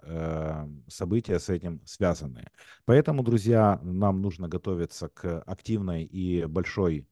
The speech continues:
и продуктивной работе по всему миру, поскольку, друзья, работы нам ещё, э, для нас с вами непочатый край, потому что, м, пятнадцатый этап, он, э, достаточно объёмный по своему,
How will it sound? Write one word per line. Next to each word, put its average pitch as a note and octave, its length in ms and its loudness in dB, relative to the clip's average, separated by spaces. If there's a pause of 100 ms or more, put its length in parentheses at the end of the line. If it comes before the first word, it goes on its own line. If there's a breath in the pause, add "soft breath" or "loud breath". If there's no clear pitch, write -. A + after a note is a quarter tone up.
(160)
и F2 60 -12
продуктивной F2 680 -4
работе G2+ 580 -4 (380 loud breath)
по G2+ 320 2
всему G2+ 340 -4
миру, F2+ 460 0 (240 loud breath)
поскольку, F#2+ 420 -4
друзья, E2+ 560 0 (100)
работы G2 560 0
нам F#2+ 360 -4
ещё, F#2 640 -4
э, E2+ 380 -2
для F#2+ 160 0
нас G2 240 0
с - 60 -10
вами A2 260 -2
непочатый F2+ 560 -4
край, C#3 420 -2 (300 loud breath)
потому F#2 280 -6
что, F#2 600 0
м, F2 380 -8
пятнадцатый G2 580 -2
этап, F2 420 -2
он, G2 380 -2
э, E2 580 -4 (300 loud breath)
достаточно F2 720 -2
объёмный F#2+ 680 -2
по F2 360 0
своему, F2+ 680 0